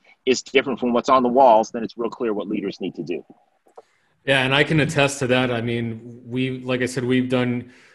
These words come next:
Speaker 2: your, uh, participated for the last three years, and we've gotten the feedback afterwards. And, you know,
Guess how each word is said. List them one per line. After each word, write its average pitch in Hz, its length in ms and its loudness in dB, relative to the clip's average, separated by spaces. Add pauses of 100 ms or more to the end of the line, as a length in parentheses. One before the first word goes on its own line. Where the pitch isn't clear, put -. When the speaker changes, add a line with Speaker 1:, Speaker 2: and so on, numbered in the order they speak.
(140)
Speaker 2:
your, 120 640 2
uh, 107 380 -8
participated 127 640 -2
for 127 100 -6
the 117 80 -2
last 120 280 0
three 127 160 -2
years, 123 340 0
and 117 180 -6
we've 120 160 -4
gotten 131 280 -4
the 107 40 -8
feedback 131 560 -4
afterwards. 131 540 -4
And, 123 180 -6
you 135 160 -10
know, 107 280 -10